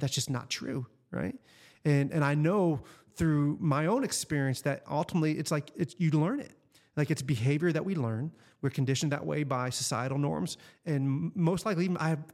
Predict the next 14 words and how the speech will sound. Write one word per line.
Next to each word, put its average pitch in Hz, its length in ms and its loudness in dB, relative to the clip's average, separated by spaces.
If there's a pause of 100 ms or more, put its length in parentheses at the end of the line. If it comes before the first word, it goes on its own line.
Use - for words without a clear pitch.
(100)
amazing 196 540 2
parents, 147 220 0
but 180 140 -4
even 208 200 -2
them, 190 220 0
they 151 140 2
didn't 170 280 -2
know 156 380 2 (240)
how 151 220 -2
to, 151 180 -4
like, 135 200 -2
my, 139 180 0 (180)
my 139 180 0
mother, 147 460 0